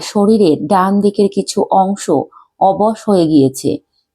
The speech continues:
তবে আপাতত চিকিৎসায় সাড়া দিচ্ছেন অভিনেতা। তরল খাবারও খাচ্ছেন। শনিবার সন্ধ্যায় মিঠুনকে দেখতে হাসপাতালে গিয়েছিলেন অভিনেতা দেব এবং সোহম। আজ মিঠুনের শারীরিক পরিস্থিতি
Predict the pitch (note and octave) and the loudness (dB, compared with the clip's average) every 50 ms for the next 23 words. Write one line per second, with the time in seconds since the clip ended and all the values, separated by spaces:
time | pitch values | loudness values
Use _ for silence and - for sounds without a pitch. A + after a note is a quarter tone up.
0 | _ G#3+ G3+ G#3 F#3 G#3 - - - E3+ F3 - F#3+ G3 - A#3 - - G#3 F3+ | _ 0 0 2 2 0 0 0 0 -2 0 0 0 -2 -2 -4 -2 -2 -2 -2
1 | - - - - - - - - - - G#3 G3+ - - - E3+ E3+ E3+ E3+ E3 | -2 -4 -10 -8 -8 -10 -10 -6 -2 -2 -2 -2 -2 -2 0 0 2 2 0 0
2 | F#3+ F#3 - - - - E3+ D#3+ - - F#3 F3+ E3 G3+ G3 F#3 E3 C#3 C#3 C3+ | -2 -4 -4 -4 -2 -2 0 0 0 -2 -4 0 0 0 0 2 -2 0 0 -2
3 | A#2 - - _ _ _ _ _ _ _ B3 A#3 A3+ A#3+ B3+ C4 C4+ C4 - A#3+ | -2 -2 -6 _ _ _ _ _ _ _ 0 2 2 2 2 0 0 -2 -2 -2
4 | A3+ G#3 A3+ A3 A3+ A#3 A#3 - A3 F#3 - - - - E3 C3+ - C#3+ - _ | 0 2 2 2 2 0 0 0 -2 -2 -2 -6 -8 -4 -2 -2 -2 -4 -8 _
5 | _ _ _ _ - G#3 F#3+ G3 F#3+ F#3 F3 E3 E3+ - - - G#3+ G#3+ A3 A3+ | _ _ _ _ -2 0 2 2 4 2 2 0 0 -4 -4 -2 0 2 2 4
6 | A3 G#3 E3 C#3+ C3+ D#3 E3+ F3 E3+ - F#3+ F3+ D#3+ F3 E3 D3 - E3 E3 D#3+ | 4 4 2 2 2 2 0 -2 -4 -4 -4 -4 0 0 -2 0 2 0 -2 -2
7 | - _ E3+ D#3+ D#3 D#3+ D#3+ D#3+ - - F3+ F3+ G3+ G3 G3 G3 F#3 F#3 G3 G#3 | -2 _ -2 -2 0 -2 -4 -4 -4 -8 -6 -2 0 2 2 2 0 0 0 0
8 | G#3+ G#3+ - A#3 - D#4 C#4+ C4 - - D#3+ E3+ E3+ E3 E3 D3+ - D#3+ D3+ C#3 | 0 0 -2 0 2 2 2 2 2 0 -2 -2 -2 -2 -2 -2 -2 -4 -2 0
9 | D#3+ E3+ F#3 G3+ F#3+ - - _ _ _ _ _ - F3 D3 D3+ D3+ D3+ D#3 D#3 | 2 2 2 2 2 -2 -8 _ _ _ _ _ -2 0 0 2 2 0 0 -2
10 | - - G3+ G#3 G3+ G#3+ F3 C#3+ C3 - - _ - - - _ - D3 F3+ F3+ | -4 -2 -2 -2 0 0 0 0 0 -2 -6 _ -20 -20 -20 _ -2 0 0 0
11 | F3 - G3+ E3+ F3 F#3 - - - A#3 G#3+ E3+ - - - - - F3 F3 F#3 | 0 -2 -4 -4 -4 -4 -4 -2 0 2 2 2 0 -2 -6 -4 -2 -2 0 2
12 | F#3 G#3 G#3 G#3 _ _ F#3+ F#3+ G3 G#3 G3+ - - A3+ - - C#3+ - | 2 0 0 -2 _ _ 0 0 0 0 -2 -6 -12 -4 0 0 0 0